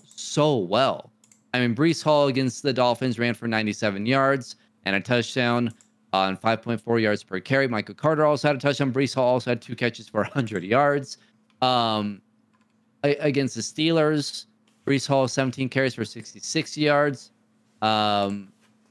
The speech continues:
and then against the, uh, last week, uh, against the Packers, I think it was Michael Carter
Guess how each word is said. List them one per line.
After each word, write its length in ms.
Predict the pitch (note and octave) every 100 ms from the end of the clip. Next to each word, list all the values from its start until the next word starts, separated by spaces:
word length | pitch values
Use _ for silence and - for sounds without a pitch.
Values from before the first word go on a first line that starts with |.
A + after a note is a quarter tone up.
| _ _
and 180 | A#2+ A#2+
then 260 | A#2+ A#2 A#2
against 600 | A#2 G#2 B2 A#2+ A#2 -
the, 560 | B2 A#2 A2+ A2 G#2+ G2 G2 _ _ _ _ _ _ _ _ _ _ _ _ - - _ _
uh, 640 | A2 G#2 F#2+ F#2 F#2 F2 -
last 380 | A#2 A#2 B2 -
week, 320 | G2 G2 - _ _ _ _ _ _ _ _ _
uh, 160 | G2 F#2
against 300 | G#2+ A2 G#2
the 60 | -
Packers, 720 | A2 G#2+ G#2 G#2 G2+ F#2 - _ _ _
I 60 | G2
think 200 | A#2+ B2
it 40 |
was 120 | A#2+
Michael 260 | G#2+ G#2 G#2+
Carter 560 | - F#2+ G#2 A#2+ A#2